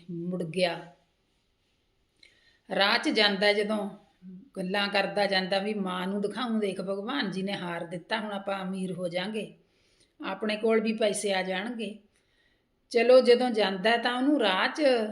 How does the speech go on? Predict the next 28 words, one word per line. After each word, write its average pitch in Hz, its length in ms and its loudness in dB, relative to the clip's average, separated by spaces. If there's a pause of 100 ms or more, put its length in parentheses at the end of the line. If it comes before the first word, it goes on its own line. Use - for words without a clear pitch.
(460)
ਉਹਨੇ 233 240 -2
ਸੋਚਿਆ 226 420 0
ਵੀ, 214 120 0
"ਲੈ, 214 160 0
ਮੈਂ 208 120 -2
ਇੱਥੇ 202 600 -4
ਪਿਸ਼ਾਬ 190 400 -2
ਕਰ 165 200 -6
ਲਾਂ।" 160 240 -10 (1400)
ਹਾਰ 202 300 2
ਨੂੰ 226 420 2 (140)
ਇੱਕ - 200 -6
ਉੱਥੇ 208 640 0
ਪੱਥਰ 214 320 -2
ਜਿਹਾ 208 180 0
ਪਿਆ 208 200 0
ਸੀ, 214 180 -4
ਉਹਦੇ 202 200 4
ਉੱਤੇ 254 220 0
ਧਰਤਾ 226 440 0
ਤੇ 220 220 -2
ਆਪ 190 340 -4
ਪਰਾਂ 214 280 -2
ਜਾ 208 140 0
ਕੇ 175 340 -10
ਪਿਸ਼ਾਬ 180 360 -6
ਕਰਨ 196 300 -4
ਲੱਗਿਆ। 202 380 -4